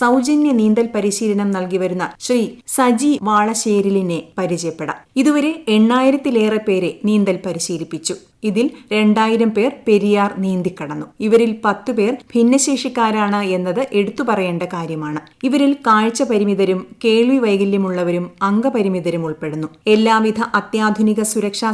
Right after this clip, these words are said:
സൗകര്യങ്ങളും ഒരുക്കിയിട്ടുമുണ്ട്. മുങ്ങിമരണം ഒഴിവാക്കുക എന്ന ലക്ഷ്യത്തോടെയാണ് ഈ സൗജന്യ നീന്തൽ പരിശീലനം നൽകി വരുന്നതെന്ന്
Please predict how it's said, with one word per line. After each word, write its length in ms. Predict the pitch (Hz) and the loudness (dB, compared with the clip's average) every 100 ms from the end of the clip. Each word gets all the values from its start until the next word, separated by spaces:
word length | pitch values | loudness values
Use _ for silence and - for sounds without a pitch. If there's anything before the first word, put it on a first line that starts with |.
| 214 | -2
സൗകര്യങ്ങളും 580 | 185 180 214 208 208 302 | -4 -2 -2 0 0 0
ഒരുക്കിയിട്ടുമുണ്ട്. 640 | 180 175 160 165 151 143 - _ 247 | 0 -4 -8 -6 -8 -8 -12 _ 2
മുങ്ങിമരണം 600 | 277 302 339 320 302 294 233 | 4 4 4 2 2 2 2
ഒഴിവാക്കുക 540 | 220 226 233 233 214 226 220 196 | 0 2 0 -2 -2 -2 -2 -2
എന്ന 140 | 196 185 | -2 -2
ലക്ഷ്യത്തോടെയാണ് 760 | 185 - - 202 190 185 180 180 | -6 -8 -4 -2 0 -2 -4 -6
ഈ 100 | 202 202 202 | -4 -4 -2
സൗജന്യ 500 | 185 190 190 214 214 | -2 0 0 2 2
നീന്തൽ 280 | 190 175 190 190 | 0 -2 -4 -4
പരിശീലനം 440 | 180 170 202 175 175 170 | -6 -4 -4 -4 -4 -6
നൽകി 220 | 165 165 180 | -6 -4 -2
വരുന്നതെന്ന് 500 | 165 170 165 160 | -2 -4 -6 -6